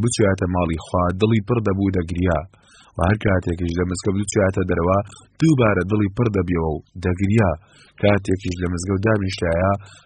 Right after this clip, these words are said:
هەر دەگریا. برا خوشکانی ساڵحم، ئەگەر بۆتان دەکرێت ببنە بانگ بێژ یان خزمەتکاری مزگەوت، بێ دوو دڵی بیکەن، ئەوە هەلێکە دووبارە نابێتەوە، چونکە هەموو خەڵکی حەز بەوە دەکەن خزمەتی کۆشتی سەرۆکۆمار بکەن و ببنە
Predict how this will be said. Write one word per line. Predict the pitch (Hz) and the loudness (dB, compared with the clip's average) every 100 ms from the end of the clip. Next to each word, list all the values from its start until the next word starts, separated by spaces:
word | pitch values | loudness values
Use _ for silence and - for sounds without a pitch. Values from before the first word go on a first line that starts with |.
| - | -2
هەر | 101 123 95 | 2 2 2
دەگریا. | 80 80 78 78 80 - _ _ 107 | -2 -4 -4 -4 -4 -10 _ _ 2
برا | 135 117 - | 4 4 0
خوشکانی | 98 - 82 85 - | -6 -4 -4 -4 -2
ساڵحم، | 82 78 - 80 78 - - - - 95 | -2 -2 -6 -8 -10 -20 -20 -20 -2 0
ئەگەر | 95 98 113 | 2 4 4
بۆتان | 147 123 101 92 | 4 2 0 0
دەکرێت | - 107 110 | 0 -2 -2
ببنە | 110 98 95 | -2 0 0
بانگ | 95 92 | 0 0
بێژ | 101 85 90 | 0 0 -2
یان | 90 87 | -2 -4
خزمەتکاری | 90 90 - 117 98 87 | -6 -6 -2 0 0 -2
مزگەوت، | 82 - 85 71 _ - - 92 | -4 -2 -2 -4 _ -20 -12 0
بێ | 113 127 | 2 4
دوو | 117 101 | 2 0
دڵی | 110 110 | 0 2
بیکەن، | 107 - 82 73 _ - - | 0 -2 -4 -6 _ -20 -4
ئەوە | 90 90 82 | 2 2 4
هەلێکە | 110 113 90 87 82 | 4 4 2 -2 -2
دووبارە | 90 92 101 117 | 0 2 2 2
نابێتەوە، | 135 101 82 82 80 69 _ - - - | 0 0 -4 -4 -4 -6 _ -20 -18 -8
چونکە | 92 87 85 | -6 -2 0
هەموو | 117 135 | 0 0
خەڵکی | - 101 107 101 | -2 -2 -2 -2
حەز | 107 101 | -2 0
بەوە | 95 90 | 0 0
دەکەن | 87 90 76 - - - | -2 -4 -6 -14 -20 -10
خزمەتی | - 92 98 98 95 - | -6 -4 -4 -2 -4 -2
کۆشتی | 131 123 101 95 | -2 -2 -4 -4
سەرۆکۆمار | 92 85 - 90 95 82 | -2 -4 -4 -4 -2 -4
بکەن | - 85 78 | -4 -6 -6
و | 71 - - - | -10 -16 -20 -12
ببنە | - 92 | -4 -2